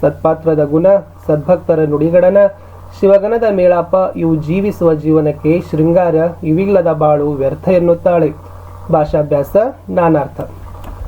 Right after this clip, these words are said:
ಒಂದು ಶಬ್ದಕ್ಕೆ ವಿಶಿಷ್ಟ ಸಂದರ್ಭ, ಸನ್ನಿವೇಶಗಳಲ್ಲಿ, ಹಿನ್ನೆಲೆಯಲ್ಲಿ ಬೇರೆ ಬೇರೆ ಅರ್ಥಗಳು ಹೊರಹೊಮ್ಮುತ್ತವೆ. ಹೀಗಾಗಿ ಅನೇಕ ಸಲ ಒಂದು ಪದದ ನಿರ್ದಿಷ್ಟ ಅರ್ಥವನ್ನ, ಸಂದರ್ಭವನ್ನ, ವಿಶೇಷವನ್ನ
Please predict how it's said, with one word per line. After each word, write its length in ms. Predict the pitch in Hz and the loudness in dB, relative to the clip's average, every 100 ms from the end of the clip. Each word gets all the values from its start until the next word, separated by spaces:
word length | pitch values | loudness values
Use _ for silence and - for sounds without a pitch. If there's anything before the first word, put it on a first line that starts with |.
| - - 233 | -14 -6 -2
ಒಂದು 180 | 233 | 0
ಶಬ್ದಕ್ಕೆ 640 | 226 220 202 294 277 226 220 | 0 0 2 0 0 0 0
ವಿಶಿಷ್ಟ 440 | 185 170 233 214 | -4 -4 -2 0
ಸಂದರ್ಭ, 520 | 208 190 180 196 180 175 170 165 | 0 2 2 0 2 0 0 2
ಸನ್ನಿವೇಶಗಳಲ್ಲಿ, 1040 | 175 202 208 180 160 170 165 160 156 156 160 - 175 - - - | 0 2 0 0 0 2 2 2 2 0 -2 -8 -12 -12 -14 -2
ಹಿನ್ನೆಲೆಯಲ್ಲಿ 720 | 196 202 170 170 196 165 165 - - - - | 2 2 2 2 2 0 -2 -8 -18 -14 -2
ಬೇರೆ 260 | 170 214 214 | 2 2 2
ಬೇರೆ 240 | 196 185 | 2 0
ಅರ್ಥಗಳು 580 | 160 160 156 156 151 175 | 0 0 0 0 0 0
ಹೊರಹೊಮ್ಮುತ್ತವೆ. 840 | 170 151 175 202 202 196 196 151 - - - - - - - | 0 0 2 2 0 0 0 0 -6 -16 -20 -20 -20 -10 -2
ಹೀಗಾಗಿ 500 | 240 233 196 185 208 | 0 2 2 0 -4
ಅನೇಕ 340 | 180 190 208 220 | 0 0 0 0
ಸಲ 160 | 202 175 | 0 2
ಒಂದು 400 | 185 165 190 226 | 0 0 2 2
ಪದದ 340 | 208 185 175 | 2 0 2
ನಿರ್ದಿಷ್ಟ 560 | 185 170 160 156 190 196 | 2 2 0 -2 -2 0
ಅರ್ಥವನ್ನ, 600 | 170 165 175 160 151 165 196 - | 0 0 2 2 2 2 2 0
ಸಂದರ್ಭವನ್ನ, 640 | 165 170 208 196 175 160 165 170 | 0 2 2 2 0 2 0 0
ವಿಶೇಷವನ್ನ 800 | 160 156 190 196 196 175 170 190 | -4 -4 -2 0 2 2 2 2